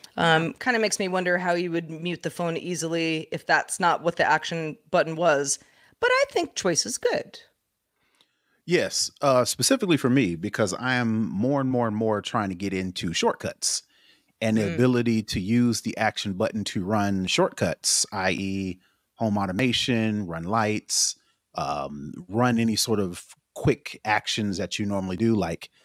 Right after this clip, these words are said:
Speaker 2: tell my kids to, uh, wash the dishes. <laughs> I can quickly
Speaker 1: <laughs>
Speaker 2: press that button and fire off that message real quick. Um, just a, just a, uh, um, a way to personalize the device. That's how I look at the,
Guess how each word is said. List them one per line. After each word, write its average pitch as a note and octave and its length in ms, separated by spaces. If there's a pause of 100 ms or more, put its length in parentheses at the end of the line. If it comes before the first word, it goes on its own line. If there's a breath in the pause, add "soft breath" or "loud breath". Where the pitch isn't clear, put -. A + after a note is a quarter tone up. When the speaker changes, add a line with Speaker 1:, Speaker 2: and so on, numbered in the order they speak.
(140 soft breath)
Speaker 2:
tell - 140
my F#2+ 160
kids A2 640
to, F2 460
uh, D#2+ 360
wash F2+ 360
the E2 60
dishes. C#3+ 580 (260 loud breath)
<laughs> - 160
I C3 220
can B2 160
quickly B2+ 500 (180 loud breath)
Speaker 1:
<laughs> - 220
Speaker 2:
press B2+ 240
that A2 220
button G#2+ 280
and G2 200
fire A2 300
off G2+ 180
that F#2+ 160
message G2 420
real F2+ 220
quick. - 500
Um, E2+ 480 (320 loud breath)
just F#3 220
a, C#3 100
just D#3 240
a, B2 80 (140)
uh, G2 340
um, E2+ 420 (180)
a G2 180
way C3 220
to A#2+ 60
personalize F2+ 540
the F2+ 80
device. D2+ 360
That's A#2 160
how G#2+ 80
I G2 40
look F2 220
at F2 100
the, D2+ 260